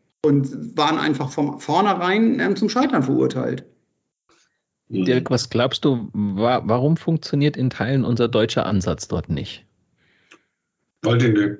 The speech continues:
Speaker 3: weil die zu vielen Dingen eigentlich eine völlig andere Kultur haben. Also ich hab, ich mach das mal am, am, ich hab das Thema Beschaffungsmanagement mit denen gemacht. Ich war ja Beschaffung, Stahlindustrie. Es ging drum,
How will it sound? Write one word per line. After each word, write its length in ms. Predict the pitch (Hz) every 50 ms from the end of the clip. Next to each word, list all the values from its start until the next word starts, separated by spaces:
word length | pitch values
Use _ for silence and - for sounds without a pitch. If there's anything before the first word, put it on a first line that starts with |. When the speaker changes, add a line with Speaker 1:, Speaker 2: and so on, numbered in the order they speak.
| _ -
Speaker 3:
weil 200 | 107 107 110 110
die 180 | 113 - - - - _ _ _ _ _
zu 260 | - - - - 120
vielen 280 | 113 117 120 131 135 127
Dingen 260 | 117 123 131 135 120
eigentlich 180 | - 117 117 117
eine 180 | 113 110 -
völlig 380 | - - 120 143 143 143 143 -
andere 320 | - 110 110 117 120 117
Kultur 500 | 113 - 123 117 113 - 107 110 110 101
haben. 300 | 82 82 80 80 80 78
Also 480 | 76 92 92 98 98 95 95 82 - - - 107
ich 100 | 104 123
hab, 180 | 123 117 -
ich 180 | 113 - - -
mach 120 | 113 113
das 160 | 113 - 113
mal 240 | 107 110 107 104 104
am, 220 | 98 98 98 - -
am, 200 | 95 95 95 87 - - -
ich 120 | - -
hab 220 | 123 117 - - - _ _ -
das 280 | - 104 - - - - 107 - - -
Thema 280 | - 113 117 117 113 104
Beschaffungsmanagement 1300 | - - - - - _ - 104 101 104 - 123 - 110 - - - 85 82 85 - - 82 80 78 78
mit 120 | - - -
denen 180 | 76 78 78
gemacht. 320 | 80 78 78 78 - - -
Ich 140 | 85 -
war 140 | 90 92 98
ja 340 | 98 92 90 87 - - - _ _ _ _ _ _ _ _ _ _ _ -
Beschaffung, 460 | - 85 107 120 120 151 135 131 123
Stahlindustrie. 840 | 113 104 92 98 117 120 113 113 113 110 - - 110 107 107 110 110
Es 260 | 104 - - - -
ging 220 | - 98 98 95
drum, 460 | 87 - 95 95 95 95 95 90 90